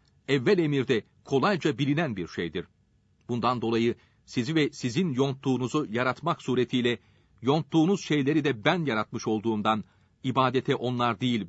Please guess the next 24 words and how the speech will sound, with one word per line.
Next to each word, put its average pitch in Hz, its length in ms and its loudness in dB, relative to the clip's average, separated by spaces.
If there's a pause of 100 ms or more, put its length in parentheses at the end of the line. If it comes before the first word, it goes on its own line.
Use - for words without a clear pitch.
ben 117 280 2
layığım. 82 480 -4 (380)
Çünkü 110 340 -4
sizi, 127 420 -2 (440)
işlerinizi 156 760 2 (260)
yapmanıza 151 680 0 (120)
muktedir 143 520 0
kılan 143 420 -2 (200)
benim 117 420 2 (180)
buyuruyor. 78 460 -8 (2500)
Allahü 135 320 0
Teala 120 360 0
peygamberlerini 104 880 -2
inkar 98 440 -6
edenleri 87 460 -8
de 90 240 -8
En'am 104 300 -4
suresi 90 440 -8
doksan 90 400 -6
birinci 85 300 -8
ayeti 82 320 -6
kerimesinde 82 640 -10
red 92 200 -8 (100)
buyurdu. 69 400 -16